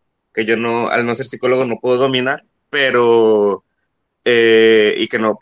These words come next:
que de lo, de lo cual no me atrevería a escribir, claro, sin asesoría,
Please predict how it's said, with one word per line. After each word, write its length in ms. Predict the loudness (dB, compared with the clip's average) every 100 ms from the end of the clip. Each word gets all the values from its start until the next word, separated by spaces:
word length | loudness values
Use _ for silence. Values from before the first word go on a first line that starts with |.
| _
que 200 | -8 -2
de 60 | 0
lo, 180 | 0 -2
de 120 | -2
lo 120 | -2
cual 180 | -2 -4
no 80 | -4
me 80 | -2
atrevería 300 | -2 0 -2
a 40 |
escribir, 520 | -4 -4 -4 -4 -6 -12 _ _ _ _ _ -14 -4
claro, 260 | -2 -2
sin 140 | -2 -6
asesoría, 580 | -6 -4 -2 -2 -4